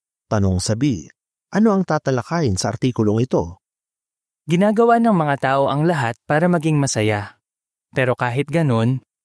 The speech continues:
Speaker 2: madalas pa rin silang nalulungkot at pakiramdam nila may kulang pa rin sa buhay nila. Pwede rin nating maramdaman yan kahit mga lingkod tayo ni Jehovah. Alam nating makakaranas tayo ng mahihirap na sitwasyon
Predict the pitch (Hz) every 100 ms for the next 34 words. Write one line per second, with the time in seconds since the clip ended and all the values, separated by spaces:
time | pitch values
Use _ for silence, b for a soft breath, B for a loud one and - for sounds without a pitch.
0 | _ 170 - 185 214 - 202 208 202 190
1 | 170 127 135 160 175 - 123 - 151 -
2 | 180 185 190 175 180 185 139 110 120 _
3 | _ - 180 - 185 180 175 170 120 123
4 | 143 135 131 123 113 101 101 98 _ _
5 | _ _ _ _ _ _ - 156 175 202
6 | 190 185 196 170 165 160 160 156 160 110
7 | 110 117 151 180 185 180 180 175 165 135
8 | 131 117 107 120 151 127 107 101 104 101
9 | _ _ _ _ _ _ _ - 135 147
10 | 185 180 180 175 143 - 143 165 160 160
11 | 165 - 151 143 123 123 123 127 123 135
12 | 135 147 147 - 165 170 117 107